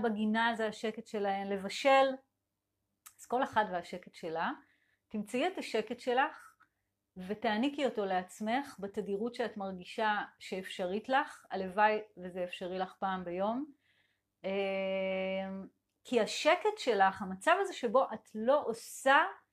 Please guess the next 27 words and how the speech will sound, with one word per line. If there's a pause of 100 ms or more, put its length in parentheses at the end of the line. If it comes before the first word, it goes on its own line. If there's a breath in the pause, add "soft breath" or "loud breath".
(380)
שום (180)
דבר
בשביל
העסק, (800)
את
פשוט
לא
עושה (180)
שום
דבר
בשביל
אף
אחד,
אפשר
להגיד. (160)
במובן
הזה, (1160 soft breath)
נניח
לבשל,
כן,
את
מבשלת
בשביל
מישהו,
יכול
להיות, (760 soft breath)
אבל,